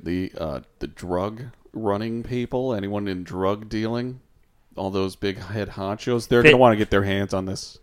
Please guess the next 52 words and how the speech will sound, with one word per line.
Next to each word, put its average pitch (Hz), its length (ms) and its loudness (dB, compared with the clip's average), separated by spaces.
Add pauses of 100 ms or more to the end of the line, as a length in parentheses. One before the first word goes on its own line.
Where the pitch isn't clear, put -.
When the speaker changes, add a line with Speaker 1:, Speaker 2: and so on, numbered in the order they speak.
(100)
Speaker 2:
No, 175 200 12
they 156 160 12
don't 156 320 8
want 123 80 2
Speaker 1:
They're 151 200 12
gonna 143 140 12
Speaker 2:
this. 135 80 12
Speaker 1:
wanna 131 180 12
get 123 200 4
their 120 240 10
hands 117 480 4
on 117 260 2
Speaker 2:
They 151 220 12
Speaker 1:
this. 123 100 6
Speaker 2:
don't 175 220 12
want 143 140 8
Speaker 1:
<laughs> 185 80 12
Speaker 2:
this, 131 160 4
because 170 280 4
a 160 80 4
guy 170 360 12
that's 170 240 4
gonna 170 200 0
go 156 160 6
out 160 200 8
and 151 100 -6
buy 143 180 8
an 143 180 2
eight 147 280 2
ball 143 240 8
of 120 100 -2
coke 147 320 2
for, 143 180 -6
like, 120 180 -4
a 120 40 -10
Friday 139 500 4
night, 139 380 6 (400)
now 170 200 12
this 180 200 4
motherfucker 151 600 2
can 151 160 -12
buy, 143 200 10
like, 143 180 8
a 127 60 0
quarter 160 460 6
of 147 100 4
a 135 40 2
gram 147 520 10
and 139 100 0
a - 20 4
bunch 139 300 2
of 143 60 -4